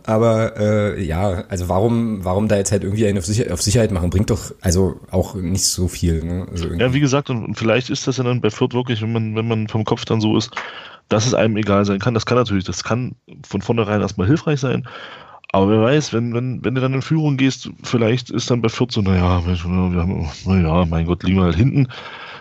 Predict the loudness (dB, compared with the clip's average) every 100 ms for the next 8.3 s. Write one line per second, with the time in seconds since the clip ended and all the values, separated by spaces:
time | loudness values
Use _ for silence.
0 | -2 0 2 0 2 2 2 0 2 2
1 | 0 0 -2 0 0 -2 -4 -6 -6 -6
2 | -2 -4 -2 0 2 0 -6 -20 -20 -20
3 | -20 -20 _ _ _ -20 -12 -12 -8 -2
4 | 0 2 2 2 0 -2 -8 -10 -16 -18
5 | _ -4 -2 2 2 4 4 2 2 0
6 | -4 -10 _ -20 -18 -8 -6 -2 0 0
7 | -2 -2 -2 0 0 0 -2 -4 -12 -16
8 | -20 -20 -20